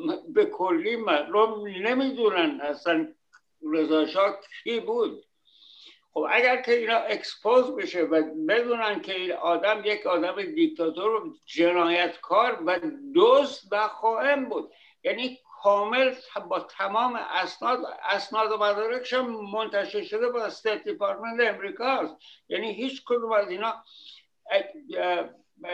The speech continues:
چیز نیست. من تو یک، اه، اه، مقاله‌ای که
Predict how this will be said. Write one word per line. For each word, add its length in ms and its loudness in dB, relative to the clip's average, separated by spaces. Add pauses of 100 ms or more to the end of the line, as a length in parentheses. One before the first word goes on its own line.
(680)
چیز 300 -4
نیست. 320 -4
من 380 -2 (1040)
تو 140 0
یک، 400 0 (200)
اه، 300 4 (160)
اه، 300 0 (420)
مقاله‌ای 680 2
که 340 2